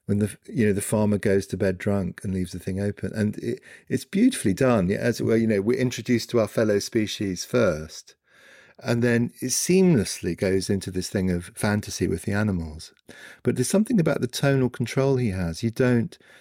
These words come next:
there's no, there isn't even a speed bump from the, you know, the realism of the drunk farmer to, you know, Major convening a meeting of all the other animals and talking about his, you know, vision of a new Jerusalem where they don't have to work. I mean,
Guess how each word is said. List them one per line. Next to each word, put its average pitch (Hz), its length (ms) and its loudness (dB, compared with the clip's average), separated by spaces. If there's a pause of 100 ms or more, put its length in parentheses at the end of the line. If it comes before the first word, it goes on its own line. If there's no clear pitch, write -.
(120)
there's 123 160 0
no, 139 140 2
there 135 260 4
isn't 147 180 0
even 123 220 2
a 113 40 2
speed 139 380 0
bump 78 380 -6
from 95 240 -2
the, 95 200 -2
you 110 60 -2
know, 98 140 2
the 92 120 -2
realism 95 460 2
of 87 80 -4
the 95 100 -4
drunk 95 300 -2
farmer 98 480 -2 (440)
to, 101 340 2 (100)
you 107 100 0
know, 95 140 2
Major 101 500 2
convening 98 540 2
a 95 60 2
meeting 95 340 0
of 95 100 0
all 98 120 4
the 98 80 2
other 98 200 0
animals 95 300 0
and 95 140 -4
talking 98 320 -4
about 92 260 0
his, 98 260 -4 (440)
you 110 100 2
know, 95 80 4
vision 101 320 0
of 95 100 0
a 101 60 0
new 98 160 2
Jerusalem 101 500 0
where 95 120 -2
they 98 100 0
don't 98 140 -4
have 107 140 -6
to 104 100 -6
work. 127 200 2
I - 60 -2
mean, 117 220 2